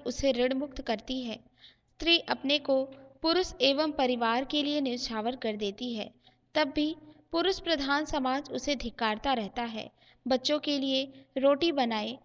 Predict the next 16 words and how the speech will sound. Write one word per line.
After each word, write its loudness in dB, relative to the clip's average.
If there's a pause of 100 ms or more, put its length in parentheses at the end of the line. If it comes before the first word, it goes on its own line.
(220)
पति 4
के 4
लिए 4
कंधे 2
से -4
कंधा 0
मिलाकर 0
चले, -2 (380)
फिर 10
भी 2 (280)
यदि 4
कुछ -2
कह 2
दे 0 (360)
तो 4
पुरुष 2